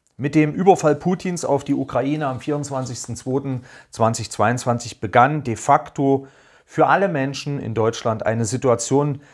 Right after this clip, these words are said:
mit denen auch heute in der Rückschau wirklich keiner gerechnet hat. Neben den unmittelbaren Folgen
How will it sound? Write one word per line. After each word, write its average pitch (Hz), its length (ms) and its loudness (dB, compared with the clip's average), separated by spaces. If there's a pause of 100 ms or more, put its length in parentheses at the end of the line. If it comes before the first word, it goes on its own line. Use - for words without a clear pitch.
(160)
mit 120 200 0
denen 160 300 4
auch - 240 2
heute 156 380 4
in 135 240 -2
der 120 180 2
Rückschau 139 600 -4
wirklich 120 720 -6
keiner 104 560 -4
gerechnet 87 500 -10
hat. - 160 -20 (1300)
Neben 143 280 2
den 151 160 4
unmittelbaren 165 600 2
Folgen 170 680 0